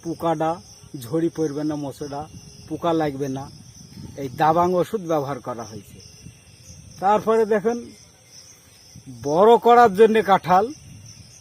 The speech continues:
আপনি অনুখাদ্য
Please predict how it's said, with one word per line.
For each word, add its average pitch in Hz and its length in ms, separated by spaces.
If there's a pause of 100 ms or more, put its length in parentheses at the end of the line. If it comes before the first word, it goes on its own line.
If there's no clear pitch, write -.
(1000)
আপনি 170 320 (640)
অনুখাদ্য 175 640